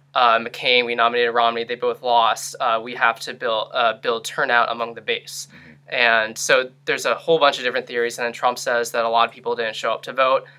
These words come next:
Speaker 1: um, and that's a lot of those voters are building his coalition now. So,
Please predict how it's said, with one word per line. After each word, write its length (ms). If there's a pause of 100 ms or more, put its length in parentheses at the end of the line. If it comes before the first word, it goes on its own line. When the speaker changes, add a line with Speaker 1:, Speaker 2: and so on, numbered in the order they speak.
(140)
Speaker 1:
um, 260
and 100
that's 400
a 80
lot 200
of 60
those 220
voters 460
are 140
building 300
his 200
coalition 500
now. 340
So, 460